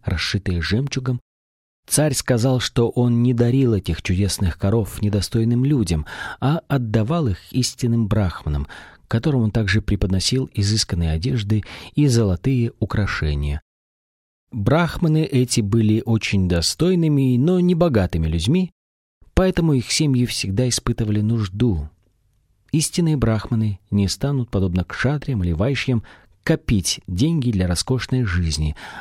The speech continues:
Они намеренно живут в бедности, поскольку знают, что деньги склоняют ум к мирским удовольствиям. Жить в бедности — обет истинного брахмана,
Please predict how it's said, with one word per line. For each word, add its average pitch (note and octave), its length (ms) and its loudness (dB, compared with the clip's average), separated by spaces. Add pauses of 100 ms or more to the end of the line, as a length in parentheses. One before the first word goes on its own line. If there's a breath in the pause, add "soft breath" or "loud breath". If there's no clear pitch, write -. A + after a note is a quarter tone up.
Они A#2+ 320 2
намеренно A#2 520 2
живут A#2 360 0
в F#2 160 -6
бедности, F#2 640 0
поскольку A2 440 -2
знают, C#3 300 0
что F2+ 420 -4
деньги F#2 500 0 (380)
склоняют D3 720 0
ум E3 320 2 (280)
к - 100 -6
мирским B2 600 2
удовольствиям. A#2+ 920 0 (600 loud breath)
Жить A#2 380 0
в F#2 80 -2
бедности — C#3+ 760 0 (160)
обет E2+ 600 -2
истинного B2 560 -2
брахмана, D#2 580 -2